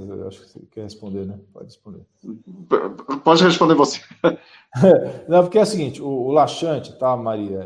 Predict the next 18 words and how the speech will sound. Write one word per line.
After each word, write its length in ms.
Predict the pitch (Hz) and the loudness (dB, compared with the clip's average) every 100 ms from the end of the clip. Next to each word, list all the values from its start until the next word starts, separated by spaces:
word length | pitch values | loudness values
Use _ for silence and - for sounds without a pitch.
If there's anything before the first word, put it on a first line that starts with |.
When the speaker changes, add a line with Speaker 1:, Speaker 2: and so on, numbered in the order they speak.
| 101 | -10
Speaker 1:
é 80 | 110 | -12
o 40 | |
seguinte, 520 | 110 139 90 87 - | -12 -16 -18 -20 -20
é, 180 | 101 101 107 | -18 -18 -16
é, 60 | 120 | -10
em 100 | 127 | -2
algumas 420 | 156 147 185 196 - | -2 -2 -2 -4 -4
circunstâncias, 840 | 175 - 135 - 147 156 143 123 123 | -10 -12 -14 -8 -4 -2 -4 -8 -6
o 40 | |
laxante, 540 | 131 127 147 151 151 | -6 -6 -8 -10 -8
ele 140 | 185 180 | -8 -6
pode 240 | 175 180 | -4 -6
ser 80 | 175 | -8
positivo. 500 | 180 175 175 165 151 | -10 -10 -8 -8 -10
Você 100 | 127 | -10
tá 140 | 127 139 | -8 -8
com 140 | - | -10
uma 380 | 143 135 123 107 | -6 -4 -4 -8